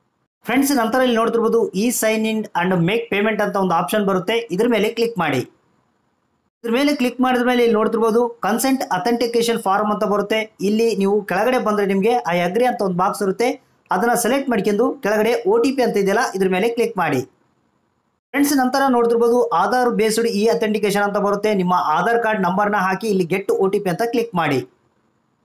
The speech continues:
ನಂತರ ನಿಮ್ಮ Aadhar card ನಲ್ಲಿ ಇರುವಂತ mobile number ಏನಿರುತ್ತೆ, ಆ mobile ನಂಬರ್ಗೆ ಒಂದು ಒ ಟಿ ಪಿ ಬರುತ್ತೆ, ಆ ಒ ಟಿ ಪಿ ನಲ್ಲಿ ಹಾಕಿ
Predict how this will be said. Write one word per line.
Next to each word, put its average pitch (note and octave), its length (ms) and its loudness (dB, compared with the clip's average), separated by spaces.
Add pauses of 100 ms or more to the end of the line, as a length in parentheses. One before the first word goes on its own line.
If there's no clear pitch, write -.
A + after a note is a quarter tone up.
(300)
ನಂತರ A#3 340 0
ನಿಮ್ಮ A3 200 2
Aadhar G3 420 0
card A#3 240 0
ನಲ್ಲಿ A3+ 180 2
ಇರುವಂತ G#3+ 300 2
mobile G#3 400 2
number G#3+ 240 2
ಏನಿರುತ್ತೆ, G3 380 0
ಆ E3 180 0
mobile E3+ 300 0
ನಂಬರ್ಗೆ G3 260 0
ಒಂದು F3 200 0
ಒ F3 60 2
ಟಿ G3+ 120 -2
ಪಿ G#3 100 -2
ಬರುತ್ತೆ, F#3+ 360 -2
ಆ E3 200 -2
ಒ D#3 160 2
ಟಿ G#3 120 -4
ಪಿ A3+ 100 -2
ನಲ್ಲಿ F#3 280 0
ಹಾಕಿ F3 360 -2